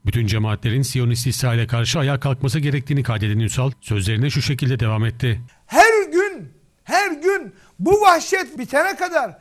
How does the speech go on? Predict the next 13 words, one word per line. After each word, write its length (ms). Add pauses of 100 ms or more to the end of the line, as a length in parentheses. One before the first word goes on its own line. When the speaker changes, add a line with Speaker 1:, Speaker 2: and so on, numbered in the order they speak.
(1080)
Speaker 2:
yani 380
yasa 360
ve 100
kanuna 520
aykırı 360
olmasın, 400
ayrı 280
bir 60
şey, 260
ama 340 (400)
sesinizi 760
niye 220
yükseltmiyorsunuz? 1080